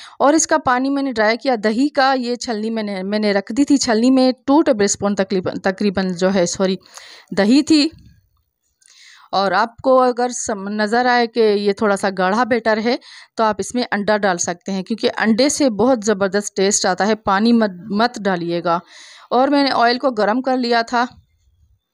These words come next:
इसको ज़्यादा गर्म करके फ्लेम को बिल्कुल लो कर देना है। और जब मैंने इसको सारा मसाला मिक्स किया था चिकन में, उसके बाद भी मैंने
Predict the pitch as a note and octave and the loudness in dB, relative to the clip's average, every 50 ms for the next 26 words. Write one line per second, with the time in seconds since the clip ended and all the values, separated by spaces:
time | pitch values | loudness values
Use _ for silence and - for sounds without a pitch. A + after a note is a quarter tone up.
0 | _ _ _ - _ _ _ _ _ _ _ - - - D4 C#4+ A3+ A3+ A3+ A3+ | _ _ _ -20 _ _ _ _ _ _ _ -12 -4 -2 0 2 2 2 2 2
1 | C4 C4 B3+ B3+ C#4 C#4 C4 C#4 C4 B3+ D4+ D4 - C4+ A3+ G#3+ A3+ A#3+ A3 G3+ | 2 2 2 2 0 0 0 -2 -4 -2 -4 -4 -2 0 0 0 0 -2 -2 -2
2 | - - - A3+ G#3+ G3+ G3 A3+ B3+ B3 C4 B3 A3 A3 A3 A3 A3 A3+ A#3+ A#3 | -2 0 0 0 2 4 2 2 2 0 0 -2 0 0 -2 0 0 0 2 2
3 | A3 A3+ B3 A#3 C4+ D4+ C#4+ C#4 D4+ D4 D4 D4 D4 C#4+ - - C#4+ - D4 B3 | 2 2 2 2 2 2 2 2 4 4 4 4 2 2 0 0 0 0 2 2
4 | A#3 B3 C4 C4+ - - C4 B3 A#3+ A3 G#3 A3+ C4 - - - - D4+ D4+ D4 | 2 2 0 0 -2 0 0 0 0 0 0 -2 -4 -4 -8 -8 -2 0 0 2
5 | D4 D4+ C#4 - C#4+ C4 - C#4+ C#4+ C#4+ C#4 C4 B3+ - - B3 G3+ G#3 G#3 A#3 | 2 2 0 0 0 0 2 4 4 4 4 4 2 0 -2 -2 0 2 2 2
6 | C#4 B3+ B3 C#4 B3+ A#3+ A3+ G#3+ A#3 C#4 | 2 0 0 0 0 0 0 -2 -4 -4